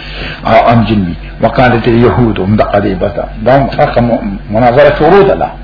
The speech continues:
ختمه لا نه ده. وقالت الیهود، وایي یهود، چلې، نو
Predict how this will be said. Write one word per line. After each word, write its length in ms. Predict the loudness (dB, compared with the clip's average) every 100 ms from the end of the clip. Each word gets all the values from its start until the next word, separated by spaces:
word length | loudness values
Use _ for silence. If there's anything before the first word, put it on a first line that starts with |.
| -6 -2
ختمه 240 | 0 2
لا 140 | 2 4
نه 120 | 4
ده. 140 | 0 -4 -12 -16 -16 -16 -16 -16 -4
وقالت 500 | 0 0 2 2 2
الیهود، 560 | 2 4 2 2 -2 -4 -8 -16 -4
وایي 320 | 2 4 4
یهود، 600 | 4 4 4 2 2 0 -4 -12 -2
چلې، 220 | 2 2 0 -4 -4
نو 260 | 0 2